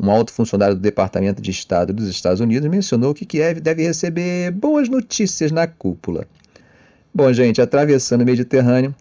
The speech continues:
o esforço para garantir um cessar-fogo e a libertação de reféns em Gaza ganhou força nessa sexta-feira.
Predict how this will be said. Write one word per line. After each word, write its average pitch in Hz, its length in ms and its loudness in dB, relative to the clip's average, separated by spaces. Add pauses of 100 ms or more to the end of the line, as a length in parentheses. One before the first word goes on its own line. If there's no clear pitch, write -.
(160)
o 85 100 -4
esforço 101 500 -4
para 123 140 2
garantir 143 380 -2
um 104 80 0
cessar-fogo 98 720 -4
e 90 80 0
a - 20 2
libertação 151 680 -2
de 165 80 -4
reféns 95 420 -2
em 131 160 0
Gaza 127 340 0
ganhou 220 320 0
força 151 520 -2
nessa 139 260 -2
sexta-feira. 127 720 -4